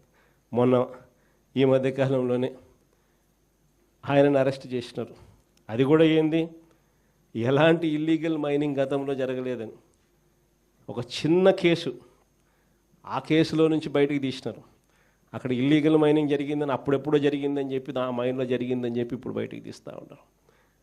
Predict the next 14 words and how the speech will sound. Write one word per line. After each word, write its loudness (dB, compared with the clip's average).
ఆ -6
మైనింగ్లో 4
అప్పుడు 0
ఇల్లీగల్ 0
మైనింగ్ 2
జరగలేదు 4
అని 2
చెప్పి 0
రిపోర్ట్లు 0
ఇచ్చిన 0
అధికారులతోనే -2
మళ్ళా 0
ప్లేట్ -4
మార్పిచ్చి -6